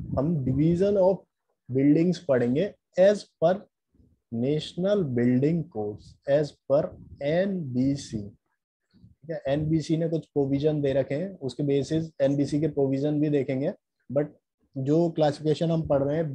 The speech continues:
based on occupancy, किसके बेस पे पढ़ रहे हैं? जो हमें नेशनल बिल्डिंग कोड ने दे रखे हैं। जैसे according to national building code, buildings, according to national building code, buildings on the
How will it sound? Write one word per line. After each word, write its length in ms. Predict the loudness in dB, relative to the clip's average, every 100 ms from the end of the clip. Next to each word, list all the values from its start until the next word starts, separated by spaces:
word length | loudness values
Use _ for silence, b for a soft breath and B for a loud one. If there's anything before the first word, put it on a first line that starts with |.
| -2
based 320 | 4 4 4
on 160 | 0 0
occupancy, 680 | -4 -6 -6 -6 -4 -4 -4
किसके 240 | -8 -6 -4
बेस 220 | -2 -4 -6
पे 80 |
पढ़ 180 | -4 -2
रहे 160 | 0 0
हैं? 240 | -4 -6
जो 200 | 0 2
हमें 200 | 2 2 0
नेशनल 360 | -2 -4 -4
बिल्डिंग 380 | 0 2 0 -2
कोड 320 | -4 -2 -2
ने 100 | -4
दे 160 | -4 -4
रखे 240 | -6 -8
हैं। 100 | -12 -14 b b b b -6
जैसे 200 | -2 0
according 520 | 0 4 4 4 2 2
to 100 | 2
national 400 | 2 0 -2 0 2
building 280 | 0 0 -2 -2
code, 260 | -2 -2 -4 0
buildings, 500 | 4 6 4 2 -4 -14 _ -20 -20 _ _ _ _ _ _ _ _ _ _ -16
according 460 | -6 -4 -2 -4 -2
to 100 | 0 0
national 460 | -2 -4 -6 -6 -8 -14 _ _ _ _ _ _ _ _ _ _ _ _ -6
building 300 | -4 -2 -4 -4
code, 340 | -2 -2 -4 -2
buildings 520 | 0 2 0 -2 -6 _ -6
on 140 |
the 100 | 0